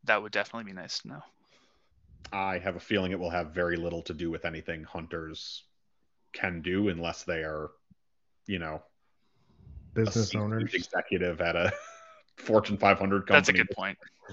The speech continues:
Speaker 2: Like, I think that, I think the boosts are gonna be more based on they have a bunch of partnerships and brands that are bringing money in, in the U S, and thus payouts might increase in the U S versus if they're not bringing as much money in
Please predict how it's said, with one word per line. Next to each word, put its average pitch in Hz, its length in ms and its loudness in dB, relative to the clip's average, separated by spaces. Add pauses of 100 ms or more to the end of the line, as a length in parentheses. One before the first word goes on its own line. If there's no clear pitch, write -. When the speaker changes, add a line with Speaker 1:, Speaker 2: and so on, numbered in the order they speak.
Speaker 2:
Like, 101 400 12
I 127 100 12
think 127 180 10
that, 120 400 12
I 139 120 12
think 143 160 8
the 123 80 12
boosts 120 360 12
are 120 60 12
gonna 107 140 6
be 104 80 6
more 98 240 10
based 95 340 8
on 90 400 4 (960)
they 92 120 6
have 101 140 10
a 98 40 6
bunch 107 220 10
of 101 80 -6
partnerships 104 720 6
and 92 160 2
brands 92 480 2
that 92 100 6
are 90 180 8
bringing 92 440 0
money 90 360 2
in, 85 320 -2 (140)
in 87 440 -4 (540)
the 92 120 -6
U 87 200 2
S, 90 520 4
and 85 160 -4
thus 85 360 2
payouts 90 380 2
might 87 160 0
increase 85 360 -6
in 87 80 -8
the 90 120 -4
U 98 200 2
S 87 360 -2
versus 85 680 -4 (120)
if - 100 -10
they're 92 140 -2
not 90 340 2
bringing 87 320 -2
as 85 120 -8
much 85 220 -8
money 87 360 -4
in 82 280 -6